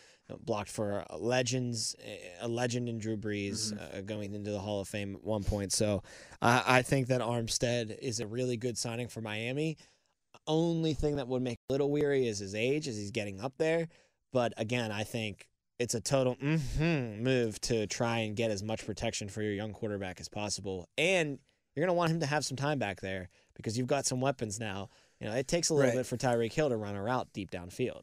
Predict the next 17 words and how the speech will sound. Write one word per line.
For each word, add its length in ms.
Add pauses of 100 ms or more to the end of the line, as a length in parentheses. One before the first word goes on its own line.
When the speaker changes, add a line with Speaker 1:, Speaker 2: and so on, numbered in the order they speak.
Speaker 2:
And 140
honestly, 360
Tom, 420
you're, 260
you're 120
talking 320
a 80
lot 160
about 200
the 120
age. 400 (140)
There 160
are 80
two 240
positions 500
where 240
I 340